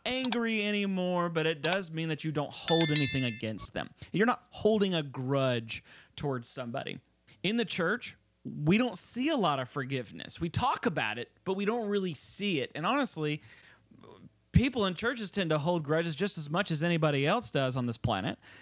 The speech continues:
And we all need to work on ourselves to better ourselves,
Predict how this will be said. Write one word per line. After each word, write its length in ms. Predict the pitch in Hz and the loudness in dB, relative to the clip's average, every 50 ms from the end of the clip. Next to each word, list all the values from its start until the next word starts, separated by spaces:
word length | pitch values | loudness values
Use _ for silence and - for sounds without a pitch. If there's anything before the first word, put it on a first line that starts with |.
| - - - - - | -20 -20 -12 -6 -2
And 220 | 156 165 165 165 | 0 2 4 4
we 140 | 170 202 - - 214 | 2 2 0 0 0
all 260 | 202 214 240 247 233 | 2 2 2 2 0
need 220 | 214 202 190 - | 0 -2 -4 -4
to 120 | - - 165 | -4 -4 -4
work 360 | 147 147 160 160 165 - 165 | -2 0 0 0 0 0 -2
on 120 | 151 143 | -2 0
ourselves 600 | 143 139 131 - - 143 135 131 131 127 123 - | 0 0 -2 -2 -2 -2 -2 -2 -2 -4 -6 -8
to 180 | - - 151 139 | -8 -8 -8 -8
better 420 | 123 - - 151 175 202 220 220 | -6 -4 -2 0 0 2 2 0
ourselves, 760 | 208 208 208 185 - - 160 151 151 151 151 147 147 - - | 0 0 -2 -2 -2 -2 0 0 2 2 0 -2 -4 -8 -12